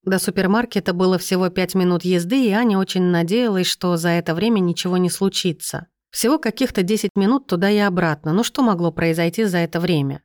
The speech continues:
Забрав из камеры пакет с костюмами, поторопилась обратно и застряла в пробке, которую спровоцировала только что случившаяся авария. «Ну что же ты не берешь трубку?» Пытаясь дозвониться до матери, нервничала Аня. Может, на ее телефоне не включен звук?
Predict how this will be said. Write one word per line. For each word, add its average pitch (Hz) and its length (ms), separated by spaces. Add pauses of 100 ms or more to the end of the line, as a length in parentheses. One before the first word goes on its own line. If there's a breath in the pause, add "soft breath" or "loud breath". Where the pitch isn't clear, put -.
(160)
Забрав 190 420
из 185 120
камеры 185 340
пакет 180 340
с - 60
костюмами, 208 560
поторопилась 180 680
обратно 214 600 (220)
и 294 160
застряла 190 560
в 170 60
пробке, 254 380
которую 175 400
спровоцировала 185 880 (100)
только 262 280
что - 180
случившаяся 170 840
авария. 147 520 (360)
«Ну 190 220
что 208 180
же 214 120
ты 226 100
не 226 120
берешь 262 280
трубку?» 185 600 (360)
Пытаясь 180 360
дозвониться 175 600
до 170 140
матери, 196 360
нервничала 180 800
Аня. 139 320 (320)
Может, 202 360
на 196 160
ее 196 180
телефоне 202 480
не 196 100
включен 208 440
звук? 190 420